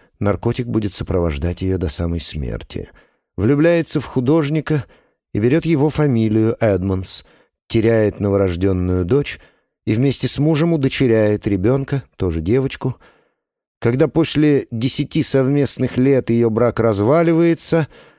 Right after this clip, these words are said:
она несколько раз пытается свести счеты с жизнью, пока не оказывается в психиатрической клинике в Швейцарии. Ее определит туда мать. Она еще не раз попытается убить себя,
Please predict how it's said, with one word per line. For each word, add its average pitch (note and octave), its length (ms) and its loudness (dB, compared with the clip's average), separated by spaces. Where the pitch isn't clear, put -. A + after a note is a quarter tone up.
она D3+ 200 2
несколько E3+ 460 0
раз F3+ 220 2
пытается D3 480 0
свести C3 500 -2
счеты A#2 540 0
с - 20 0
жизнью, E3+ 640 0
пока E3 300 0
не F#3 80 2
оказывается D#3+ 600 2
в - 40 -12
психиатрической G#2+ 880 -2
клинике E3 560 0
в - 60 -8
Швейцарии. C2+ 1000 -2
Ее G2 320 0
определит D#2+ 600 -2
туда F#2 400 -2
мать. E2 540 -6
Она F#3+ 160 2
еще G3 220 0
не G3 120 2
раз E3+ 280 2
попытается G#2 560 -2
убить A2+ 280 -2
себя, D#3+ 380 0